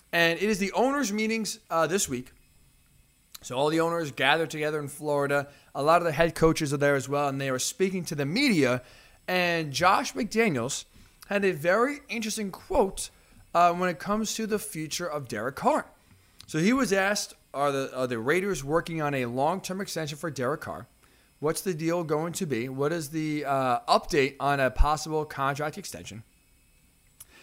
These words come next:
And Josh McDaniels said this, according to Vic Tafur, who covers the, uh, the Raiders for The Athletic. Josh McDaniels said, quote,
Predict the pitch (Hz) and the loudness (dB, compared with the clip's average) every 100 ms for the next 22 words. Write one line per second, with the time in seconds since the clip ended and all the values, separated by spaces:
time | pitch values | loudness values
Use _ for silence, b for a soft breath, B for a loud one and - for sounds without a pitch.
0 | B B B 165 165 151 120 151 185 220 | B B B 2 2 0 2 4 4 0
1 | 247 180 190 190 190 180 - 180 147 131 | -6 -2 0 2 0 0 2 2 2 0
2 | 170 165 - 143 - 165 165 151 160 135 | 0 0 -4 -10 -4 -2 -2 -2 -2 -2
3 | 113 151 190 - - _ - 151 - 180 | -4 -6 -6 -10 -20 _ -10 -8 -2 0
4 | 104 127 b b b - 143 139 165 165 | 0 -4 b b b -6 -6 0 0 2
5 | 165 147 151 147 147 139 131 135 143 147 | -2 -4 -2 2 2 2 0 0 0 -2
6 | 139 - 147 135 117 107 120 165 110 104 | -4 -6 -2 -2 -2 -4 0 0 0 -2
7 | - b b b - 165 196 190 175 175 | -10 b b b 4 6 6 0 0 0
8 | 165 156 143 - 196 208 | 0 0 -2 4 6 6